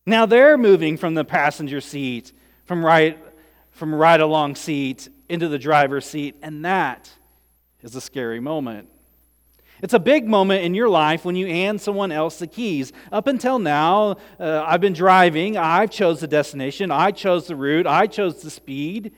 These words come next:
And you're in the drive-along seat. But if we're to change seats,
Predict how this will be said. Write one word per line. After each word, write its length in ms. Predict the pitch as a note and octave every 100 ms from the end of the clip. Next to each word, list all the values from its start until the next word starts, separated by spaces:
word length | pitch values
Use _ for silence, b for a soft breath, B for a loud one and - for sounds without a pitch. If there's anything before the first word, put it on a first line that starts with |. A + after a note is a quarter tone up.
| b b b b _ F3
And 260 | D3+ D3+ F3
you're 300 | E3+ F3 F3+
in 120 | F#3+
the 60 |
drive-along 580 | E3 G#3 C#4+ B3+ D#3 C3
seat. 540 | - C#3+ A#2+ A#2+ - - _ _ _ _ _ _ _ _ _ _ _ _ _ _ _ -
But 180 | D#3 E3
if 140 | F#3
we're 80 | G3
to 120 | F#3
change 360 | F3 G#3+ G3 F3+
seats, 840 | - A#3+ G#3+ C#3 - - - -